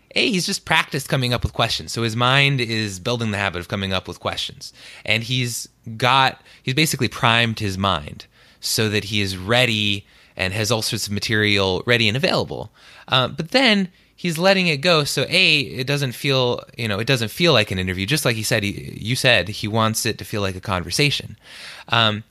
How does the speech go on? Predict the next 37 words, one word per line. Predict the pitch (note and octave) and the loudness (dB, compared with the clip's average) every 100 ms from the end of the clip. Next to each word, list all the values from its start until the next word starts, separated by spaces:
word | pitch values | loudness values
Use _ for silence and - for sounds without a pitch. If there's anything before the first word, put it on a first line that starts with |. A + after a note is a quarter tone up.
| - - _ | -20 -20 _
and | F3+ F#3+ E3+ C#3+ - _ | 2 4 4 0 -10 _
rather | C3 C3+ C#3+ D#3 D3 | -2 2 2 2 0
than | C#3 B2 | 2 2
sticking | - - C#3+ C#3+ C3 | -2 -4 -4 -2 0
with | A#2 | 0
a, | G#2+ F2+ - | -2 -4 -6
a | |
plan, | - - D#4 A#2 A2 | -10 -6 -2 0 0
he | C3 C3+ | 0 0
just, | C#3+ - - - - _ _ _ | 0 -2 -8 -20 -20 _ _ _
he | - - | -14 -8
utilizes | C3+ E3 D#3 C#3+ C#3 A2+ | -4 0 4 4 4 0
what | A2 | 0
happens | A2+ G#2+ A#2+ A2+ | 0 0 -2 -2
in | A2 | -2
the | |
moment | A2+ D#3+ D#3 A#2 - - | 2 2 2 0 -2 -10
to | - | -8
trigger | - - C#3 C#3 B2+ B2 A2+ | -6 0 0 2 4 4 2
the | G2+ | 0
questions | - G#2+ - G#2+ G2 | 0 0 0 -2 -4
that | - | -4
come | G2 | -4
into | F#2+ F#2 | -4 -4
his | F#2 | -4
mind, | G#2 A2 C#3+ E3 | 0 2 4 2
and | A#2 G2+ | 2 0
then | G#2 | -2
he | G#2 | -4
thinks | G2+ F#2+ - | -6 -8 -8
of | |
the | E2 | -6
right | E2 - | -6 -4
thing | F2+ | -6
to | E2+ | -4
say. | - G#2+ G#2+ - - - - - | 2 4 2 -4 -20 -20 -6 0
Uh, | G#2 | 2